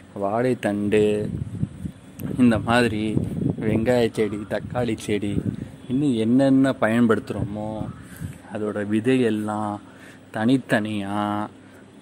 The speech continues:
பல விதத்துல, பல அடுக்குகளா அங்க சேமிச்சு வச்சிருக்காங்க. உதாரணத்துக்கு ஒரு விதை வந்து நானூறுலேருந்து ஐந்நூறு வரை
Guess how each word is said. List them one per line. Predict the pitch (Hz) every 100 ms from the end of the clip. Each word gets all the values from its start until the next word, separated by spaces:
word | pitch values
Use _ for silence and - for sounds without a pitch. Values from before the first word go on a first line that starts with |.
| -
பல | 110 117 123
விதத்துல, | 117 117 131 127 117 101 101 101 101 101 104 - - - - -
பல | 107 110 113 113
அடுக்குகளா | 131 - 135 110 104 104 104 104 104 - - - - -
அங்க | 107 104 117 156 - - - - - -
சேமிச்சு | 120 123 117 - 147
வச்சிருக்காங்க. | 113 - 113 - 98 101 104 101 - - - - - - -
உதாரணத்துக்கு | 113 110 120 139 143 - 110 - 110 117 120 - - - - -
ஒரு | 113 113 104
விதை | 113 117 143
வந்து | 123 107 104 107 113 - - - -
நானூறுலேருந்து | 110 113 127 143 135 117 120 123 117 120 120 123 - - - - - -
ஐந்நூறு | 113 135 151 151 139 123
வரை | 110 113 139